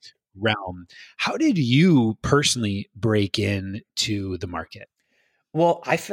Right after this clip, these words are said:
Speaker 2: I fell into it, but I think that looking back in the terms of h-, success, you know, had it not been for that first client that kind of opened up my eyes. So, you know, whether you're a newborn or a family photographer and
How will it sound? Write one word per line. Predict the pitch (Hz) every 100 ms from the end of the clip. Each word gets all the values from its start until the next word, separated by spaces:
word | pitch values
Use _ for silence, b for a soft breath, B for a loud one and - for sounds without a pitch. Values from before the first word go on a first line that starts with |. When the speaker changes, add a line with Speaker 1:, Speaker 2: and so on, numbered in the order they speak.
| -
Speaker 2:
I | 143
fell | 143 208
into | 120 123 127
it, | 113
but | 135 123
I | 139
think | 139 175 175
that | 139 135 127 - _ _ -
looking | 143 156 165 127
back | 113 117 127 -
in | - 120 117 113 117 -
the | 131 123
terms | - 131 120
of | 110
h-, | - 127
success, | - - - 135 127 139
you |
know, | 127 120 117 - _
had | - 147 143
it | 117
not | 127 127 -
been | 127 120 117 117 110
for | -
that | 120 113 -
first | 113 -
client | - 127 180
that | 120 -
kind | 123
of | 107
opened | 113 123 113
up | 110
my | 110 104 110
eyes. | 135 127 110 107
So, | -
you | 120
know, | 120
whether | 117 117 117
you're | 113 113 - B B B
a |
newborn | 147 156 143 143 135 135
or | 120 120 113 _
a | 120 110
family | - - _ 135 135 131
photographer | 131 - 120 120 117 127 120
and | 113 113 110